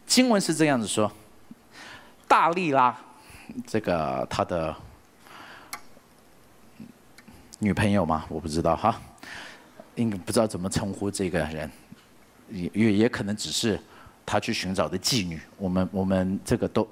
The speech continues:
都有可能的。大利拉说：“参孙啊，非利士人拿你来了。”参孙从，嗯，睡中醒来，心里说：“我要像前几次出去活动身体。”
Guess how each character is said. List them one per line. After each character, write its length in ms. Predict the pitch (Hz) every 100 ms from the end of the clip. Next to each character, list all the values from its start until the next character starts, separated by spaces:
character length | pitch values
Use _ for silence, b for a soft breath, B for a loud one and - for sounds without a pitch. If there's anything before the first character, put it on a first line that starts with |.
| -
都 140 | - 113
有 100 | 101
可 160 | -
能 220 | 80 80 82
的。 120 | 87 - B B B
大 160 | - 240
利 120 | 226
拉 240 | 208 196 - - -
说 460 | - - 208 214 - B B -
：“参 180 | 339
孙 180 | 330 339
啊， 100 | 311 226 -
非 200 | 403 466
利 60 |
士 140 | 381 453 453
人 300 | 349 349 311 B B
拿 240 | - 359 415
你 140 | 403
来 220 | 349 359
了。” 360 | 392 370 214 - B -
参 160 | 262
孙 140 | 262 277
从， 240 | 190 208 - -
嗯， 460 | 202 233 277 294 233
睡 440 | - - - 285 185
中 260 | - 240 240
醒 360 | - - 160
来， 160 | 127 147
心 300 | - - 208
里 40 |
说 220 | 233 226 B B B
：“我 100 | 170
要 160 | 190
像 340 | 196 - 220 156 B B
前 500 | - - 185 196 233
几 220 | 240 151
次 320 | - - 214 B B B
出 200 | - 302
去 260 | - 285 - - -
活 460 | - 214 262 302 381
动 260 | 480 247
身 260 | 190 - 247
体。” 220 | - 143